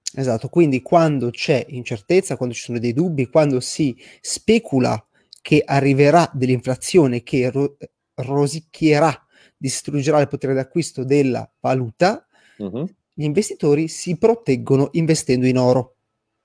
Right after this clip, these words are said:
Speaker 2: Va bene.
Speaker 1: Tu pensa che l'oro è uno strumento talmente forte a combattere l'inflazione, soprattutto nel lungo termine, che il, più o meno il centurione romano,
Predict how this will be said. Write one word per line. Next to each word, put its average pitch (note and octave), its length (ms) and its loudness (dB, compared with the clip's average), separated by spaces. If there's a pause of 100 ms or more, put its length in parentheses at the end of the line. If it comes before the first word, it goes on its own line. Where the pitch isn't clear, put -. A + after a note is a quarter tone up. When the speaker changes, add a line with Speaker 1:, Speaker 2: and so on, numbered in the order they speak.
(140)
Speaker 2:
Va A2 80 -6
bene. F#2 300 -4
Speaker 1:
Tu - 180 -2
pensa F3 500 4
che C3+ 440 4 (300)
l'oro C#3 760 2 (220)
è C3+ 360 -2 (480)
uno C#3+ 180 -4
strumento F3 420 -6
talmente F#3 440 -4
forte C3 600 0
a B2 120 -10
combattere C#3 540 -4
l'inflazione, B2 920 -6 (500)
soprattutto D#3 600 -4
nel C#3 200 2
lungo C#3 340 4
termine, C3 640 0 (440)
che C3 460 4 (1000)
il, D3 460 4
più F#3+ 200 2
o G3 60 6
meno C#3 580 0
il D3+ 280 -4
centurione F3 920 0
romano, C#3+ 800 0